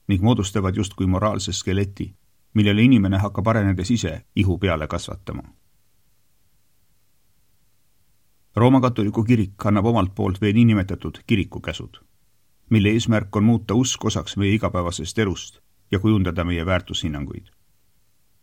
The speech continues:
Kirikukäsud on niisiis: pühapäevadel ja kirikupühadel missal osaleda, vähemalt kord aastas pihil käia,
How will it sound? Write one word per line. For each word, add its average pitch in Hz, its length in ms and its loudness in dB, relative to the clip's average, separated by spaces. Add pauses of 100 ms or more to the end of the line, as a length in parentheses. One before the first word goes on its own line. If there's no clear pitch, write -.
(960)
Kirikukäsud 127 680 2
on 98 120 2
niisiis: 98 480 -4 (1040)
pühapäevadel 101 600 2
ja 87 60 -2
kirikupühadel 101 720 0
missal 90 300 -2
osaleda, 87 440 -6 (1120)
vähemalt 107 360 4
kord 110 260 0
aastas 104 400 -4
pihil 107 260 0
käia, 85 420 -6